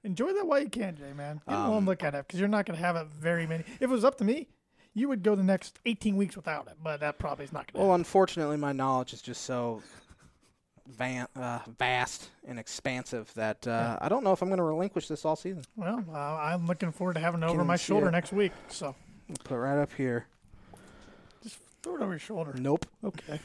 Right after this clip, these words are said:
Speaker 2: Like, right in the middle.
Speaker 1: All right.
Speaker 2: So everyone can see it.
Speaker 1: Okay.
Speaker 2: Week one, starting Thursday night, we have the Dallas Cowboys traveling to Tampa Bay.
Speaker 1: The, this is a sixteen game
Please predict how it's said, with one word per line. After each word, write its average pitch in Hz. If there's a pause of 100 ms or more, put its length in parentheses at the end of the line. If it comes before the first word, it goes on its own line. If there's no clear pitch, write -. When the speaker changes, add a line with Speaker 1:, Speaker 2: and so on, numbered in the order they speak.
(160)
Speaker 2:
Like, 131
right 127
in 160
the 160
middle. 117 (220)
Speaker 1:
All 180
right. 160
Speaker 2:
So 160
everyone 185
can -
see 123
it. - (140)
Speaker 1:
Okay. 165 (680)
Speaker 2:
Week 269
one, 302
starting 262
Thursday 208
night, 190
we 196
have 208
the 143
Dallas 175
Cowboys 165
traveling 156
to -
Tampa 202
Bay. 123 (380)
Speaker 1:
The, 220
this 240
is 226
a 165
sixteen 233
game 190